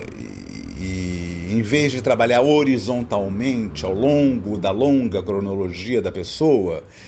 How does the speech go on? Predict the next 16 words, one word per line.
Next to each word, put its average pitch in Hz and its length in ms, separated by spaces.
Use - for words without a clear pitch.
é 127 120
uma 139 120
descida 143 320
vertical, 113 800
escolhe 131 440
um 160 160
ponto 135 760
que 110 140
lhe 110 100
parece 107 580
mais 127 400
sensível 104 800
e 104 60
desce 113 640
nesse 98 300
ponto. 73 300